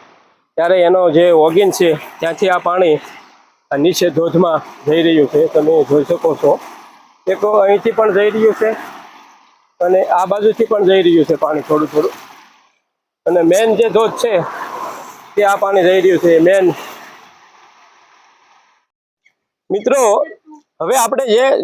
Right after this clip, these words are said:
ડેમ છે, તેની આગળ જઈ રહ્યા છીએ. ડેમની જે, જે લો-, અત્યારે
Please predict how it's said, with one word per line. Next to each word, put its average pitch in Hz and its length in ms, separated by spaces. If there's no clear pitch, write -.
ડેમ 220 320
છે, 269 180
તેની 240 300
આગળ 214 360
જઈ 202 140
રહ્યા 214 260
છીએ. 208 160
ડેમની 196 540
જે, 190 140
જે 170 100
લો-, 180 240
અત્યારે 190 360